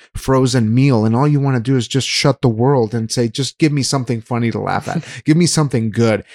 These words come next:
Speaker 1: And everything's getting narrower and narrower, and this is really bleak now,
Speaker 2: Mm-hmm.
Speaker 1: but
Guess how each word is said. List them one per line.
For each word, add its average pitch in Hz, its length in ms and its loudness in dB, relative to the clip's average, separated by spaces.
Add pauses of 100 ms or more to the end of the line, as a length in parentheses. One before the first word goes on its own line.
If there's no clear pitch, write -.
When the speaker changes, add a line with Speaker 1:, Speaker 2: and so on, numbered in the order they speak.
(140)
Speaker 1:
And 123 100 0
everything's 123 360 0
getting 101 280 -4
narrower 110 540 -2
and 104 180 -8
narrower, 104 400 -4 (240)
and 117 160 0
this 123 160 0
is 104 100 -6
really 107 220 -2
bleak 113 400 -2
now, 101 300 -4
Speaker 2:
Mm-hmm. 104 80 -4
Speaker 1:
but 113 300 -2